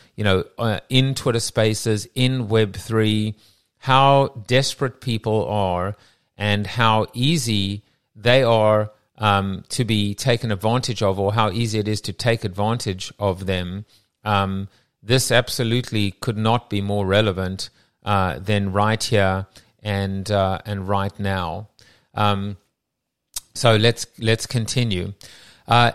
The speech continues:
It is that something inside of every worthwhile person that makes him decide right when temptation confronts him.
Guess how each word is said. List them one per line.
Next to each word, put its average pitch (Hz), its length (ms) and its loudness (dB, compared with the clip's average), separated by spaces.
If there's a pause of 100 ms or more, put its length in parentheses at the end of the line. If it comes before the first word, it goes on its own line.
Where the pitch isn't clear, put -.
It 147 120 4
is 151 140 6
that 180 240 6
something 170 500 0
inside 135 460 2
of 104 180 0
every 127 340 2
worthwhile 107 880 2
person 101 560 -4
that 107 200 0
makes 120 520 0
him 104 300 -2
decide 110 580 0
right 120 400 2
when 107 220 -4
temptation 107 640 -2
confronts 117 500 -2
him. 95 240 -4